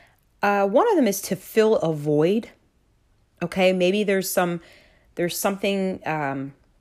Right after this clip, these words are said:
that you're just not receiving in life, and so keeping busy gives you a sense of,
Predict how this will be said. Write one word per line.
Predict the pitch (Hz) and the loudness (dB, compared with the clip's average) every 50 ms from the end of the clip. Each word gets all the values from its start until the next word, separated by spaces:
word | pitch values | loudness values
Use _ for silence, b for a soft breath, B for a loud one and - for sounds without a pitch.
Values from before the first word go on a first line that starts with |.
| _ _ _ _ _ _ _ _ _ _ _ _ _ _ _ _ _ _ _ - - | _ _ _ _ _ _ _ _ _ _ _ _ _ _ _ _ _ _ _ -4 -4
that | 180 175 - | -4 -2 -2
you're | 196 175 | -4 -4
just | 165 - 214 240 233 - - | 0 0 0 0 0 -2 -6
not | 214 220 214 - - | -4 -4 -4 -4 -4
receiving | 175 160 - - - 165 175 185 180 196 196 202 | -6 -6 -6 -4 -4 -2 -2 0 0 -2 -2 -2
in | 208 202 196 | -2 -2 -2
life, | 202 196 196 196 196 196 196 - - _ _ | -2 -2 0 -2 -2 -4 -8 -14 -20 _ _
and | 185 165 160 156 156 | -6 -4 -4 -4 -4
so | - - - 180 170 170 170 170 165 - - _ _ _ _ _ _ _ _ | -6 -2 0 2 2 4 2 2 0 -4 -8 _ _ _ _ _ _ _ _
keeping | - - - 254 240 240 - 220 202 185 165 151 - _ 143 | -20 -6 -4 -4 -2 -2 -2 -2 -2 -4 -6 -8 -12 _ -6
busy | 147 160 165 165 160 190 190 190 190 185 185 b b b b b b b b b b b b _ _ _ _ _ - | -2 -2 -2 0 0 -2 -2 -2 -2 -4 -6 b b b b b b b b b b b b _ _ _ _ _ -8
gives | 139 175 185 180 165 156 | 0 2 2 2 2 0
you | 180 175 | 0 2
a | 165 160 | 2 0
sense | - - - - 156 160 170 - - | 0 -4 -4 -2 -2 -2 -4 -2 0
of, | 170 156 147 143 143 143 147 - - | 2 2 4 2 0 -2 -4 -10 -18